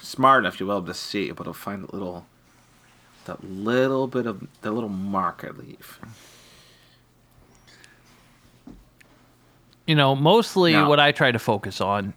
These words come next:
Speaker 2: is the career I have been given by Santa Claus himself. Try to focus on the toils and troubles of a little region called Terre Haute, Mis-, Terre Haute, Indiana.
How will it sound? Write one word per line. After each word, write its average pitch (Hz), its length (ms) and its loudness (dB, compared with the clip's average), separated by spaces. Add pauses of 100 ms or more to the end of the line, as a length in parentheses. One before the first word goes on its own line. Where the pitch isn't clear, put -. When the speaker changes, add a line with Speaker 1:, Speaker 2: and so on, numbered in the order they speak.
(120)
Speaker 2:
is 110 460 0
the 117 100 0
career 156 480 2
I 147 160 6
have 139 200 0
been 120 160 2
given 98 480 -2
by 104 140 2
Santa 110 280 0
Claus 110 280 2
himself. 90 680 -4 (840)
Try 139 200 6
to 127 80 4
focus 123 440 0
on 107 600 2
the 104 440 -2
toils 127 460 2
and 117 100 2
troubles 131 800 2 (120)
of 113 560 4
a 110 80 4
little 160 360 4
region 131 540 2
called 107 580 2 (1700)
Terre 196 240 4
Haute, 175 300 4
Mis-, 120 320 -2 (240)
Terre 190 280 6
Haute, 170 200 6
Indiana. 110 600 0